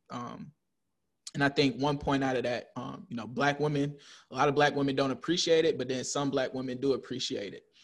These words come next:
And when we start getting into the name calling and, and what someone is, you know, tearing down an image, I don't think a lot of people realize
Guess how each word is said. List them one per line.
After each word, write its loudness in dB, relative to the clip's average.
And -4
when -4
we 0
start 0
getting 0
into -4
the -4
name 0
calling -2
and, -8
and -10
what -2
someone -4
is, 4
you -4
know, -8
tearing -4
down -6
an -10
image, -2
I 4
don't 0
think -2
a 0
lot 6
of -4
people 4
realize 4